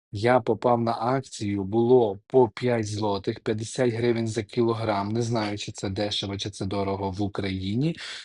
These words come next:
але для Польщі це дуже дешево, так як взагалі за кілограм коштує по дев'ять-десять злот. Тобто попав, натрапив на таку акцію, купив таких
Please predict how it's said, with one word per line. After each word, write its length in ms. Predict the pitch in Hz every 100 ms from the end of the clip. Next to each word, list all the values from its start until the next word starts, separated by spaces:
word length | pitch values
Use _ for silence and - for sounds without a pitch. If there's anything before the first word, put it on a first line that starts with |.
| _
але 260 | - 104 107
для 180 | 101 101
Польщі 420 | - 123 143 127
це 260 | 107 113 113
дуже 340 | 101 110 110
дешево, 520 | 95 92 90 - 98
так 240 | 98 110 113
як 100 | 101
взагалі 400 | 101 101 104 107
за 160 | 98
кілограм 600 | 98 104 101 101 131 151
коштує 480 | - 110 113 - 117
по 140 | 110 98
дев'ять-десять 680 | 87 110 104 98 101 104
злот. 400 | 98 95 90 85 - - - - _ -
Тобто 300 | 110 - 107
попав, 360 | 113 101 107
натрапив 460 | 104 104 107 98 107
на 140 | 101
таку 300 | 101 107 - 117
акцію, 560 | 120 127 - - 127 123
купив 440 | 120 - 117 107
таких 460 | - 107 120 110